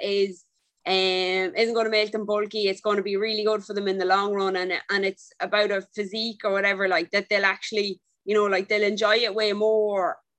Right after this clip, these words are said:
more than likely than, than, like, "Oh, let's hit training and out, like, walking and running and stuff," because you can change it up more and there's more variety to it or whatever. And, and I think you can see more progress and that type of thing.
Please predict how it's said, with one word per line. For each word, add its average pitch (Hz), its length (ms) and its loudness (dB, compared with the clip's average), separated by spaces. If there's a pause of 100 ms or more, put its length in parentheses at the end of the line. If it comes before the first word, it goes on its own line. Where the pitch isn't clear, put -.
(220)
more 208 240 0
than 196 120 -2
likely 208 380 0
than, 190 380 -2 (500)
than, 196 260 0
like, 190 220 2
"Oh, 196 120 2
let's 202 200 0
hit 202 220 -6
training 208 400 0 (280)
and 185 160 0
out, 185 220 0
like, 185 240 0
walking 196 360 0
and 190 120 0
running 190 300 -2
and 190 120 -4
stuff," 196 300 -2
because 196 280 0 (360)
you 233 100 -6
can 254 160 -2
change 285 280 4
it 262 80 0
up 269 160 -2
more 214 220 2
and 196 100 -2
there's 202 140 -4
more 220 260 0
variety 202 520 0
to 196 160 0
it 190 80 0
or 190 40 0
whatever. 190 380 2
And, 180 200 -4 (260)
and 214 100 -2
I 196 60 2
think 233 240 -6
you 240 120 -4
can 233 400 -6
see 277 200 -2
more 240 260 -2
progress 285 560 -2
and 254 140 -8
that 262 160 -4
type 269 220 -4
of 277 60 -10
thing. 320 240 0